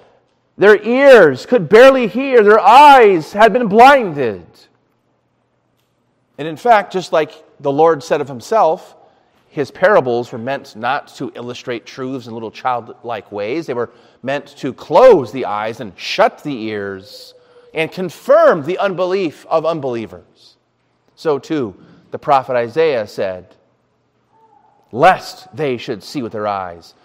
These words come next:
lest they should hear with their ears, lest they should understand with their hearts, lest they turn, and I would heal them." That's exactly what Jesus said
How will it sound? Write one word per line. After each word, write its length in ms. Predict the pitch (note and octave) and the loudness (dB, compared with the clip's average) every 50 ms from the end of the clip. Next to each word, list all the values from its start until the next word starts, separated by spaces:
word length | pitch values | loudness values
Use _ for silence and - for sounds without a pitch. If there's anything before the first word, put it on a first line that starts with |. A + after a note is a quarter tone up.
| _ _ _ _ | _ _ _ _
lest 480 | - A#2 E3 G3 G#3+ F#3+ - - - - | -2 4 4 6 4 4 0 -6 -10 -2
they 180 | D#3+ D#3 D#3 C#3 | 0 0 0 0
should 220 | - D#3 C3 A2 | -6 -8 -10 -10
hear 480 | G#2 - D3+ C#3+ C#3 C3+ A#2+ G#2 - _ _ _ _ _ - | -8 -6 -4 -4 -2 -2 -4 -6 -8 _ _ _ _ _ -8
with 240 | B2 C#3+ C3+ - - | -6 -6 -6 -6 -4
their 160 | B2+ A#2+ A2+ | -6 -4 -4
ears, 320 | A2+ A#2+ A2+ G#2 G2 _ _ _ - | -4 -6 -6 -6 -10 _ _ _ -8
lest 440 | - C3+ F#3+ A#3 A#3 A3 - - - | -2 2 4 4 4 2 -2 -6 -4
they 180 | G3 G3+ G3 F3+ | -2 0 0 -2
should 160 | - - F3 | -4 -4 -4
understand 760 | D#3 E3+ F3 E3+ E3 D3 - - D#3 D3+ D3 C#3+ C3+ B2+ A2+ _ _ _ _ _ - | -4 -2 -2 -4 -6 -10 -8 -8 -6 -6 -4 -6 -6 -8 -10 _ _ _ _ _ -4
with 240 | C3 D#3 D3+ D3 - | -2 -2 -2 0 -2
their 200 | C#3+ C#3 C3 B2 | -2 -2 -2 -2
hearts, 480 | - - C3 B2+ B2 A#2 G#2+ - - _ _ _ - | -2 0 2 2 2 0 -4 -12 -20 _ _ _ -6
lest 400 | A#2+ D3+ G3 A#3+ C4 - - - | 2 4 6 6 6 4 0 -2
they 180 | A#3 A#3 G#3+ F#3+ | 2 2 2 2
turn, 640 | - - G3+ A3+ B3+ C4 A#3 F3+ B2+ F#2 - - - _ _ _ _ _ _ _ _ _ _ _ _ _ _ _ _ _ _ _ _ _ _ _ _ _ _ - | 0 0 2 4 6 6 6 4 2 -2 -12 -20 -20 _ _ _ _ _ _ _ _ _ _ _ _ _ _ _ _ _ _ _ _ _ _ _ _ _ _ -20
and 140 | A2+ G#2+ - | -18 -12 -8
I 360 | F#2 A#2+ A#2+ B2 B2 A#2 - - | -6 -4 -4 -4 -4 -8 -10 -12
would 340 | A2 A2+ A2 G#2+ G#2+ G#2+ _ _ _ _ _ _ _ _ _ _ _ _ _ _ _ _ | -10 -8 -8 -8 -10 -12 _ _ _ _ _ _ _ _ _ _ _ _ _ _ _ _
heal 320 | _ - A#2+ A2+ A2+ G#2 F#2 | _ -16 -12 -10 -10 -10 -10
them." 180 | E2+ E2+ _ _ _ _ _ _ _ _ _ _ _ _ _ _ _ _ _ _ _ _ _ _ _ _ _ _ _ _ _ _ _ _ _ _ _ - | -14 -20 _ _ _ _ _ _ _ _ _ _ _ _ _ _ _ _ _ _ _ _ _ _ _ _ _ _ _ _ _ _ _ _ _ _ _ -20
That's 160 | A#2 A2 - | -20 -18 -16
exactly 240 | B2 B2 C3 D3 D3+ | -16 -16 -16 -14 -14
what 120 | C3+ - | -14 -14
Jesus 300 | A#2 C#3+ D3 B2 G#2+ F2+ | -12 -12 -12 -12 -14 -18
said 220 | - - F2 E2+ | -16 -16 -16 -16